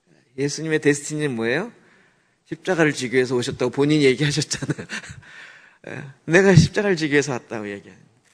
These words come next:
그러니까 정말 그 기도의 순간에 본인의 마음을 가지고 진솔하게 기도하니까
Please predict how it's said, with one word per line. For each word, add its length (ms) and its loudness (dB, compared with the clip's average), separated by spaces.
그러니까 200 0
정말 400 4
그 540 10
기도의 880 2
순간에 840 -6
본인의 460 0
마음을 720 2
가지고 640 -4
진솔하게 800 0
기도하니까 800 -10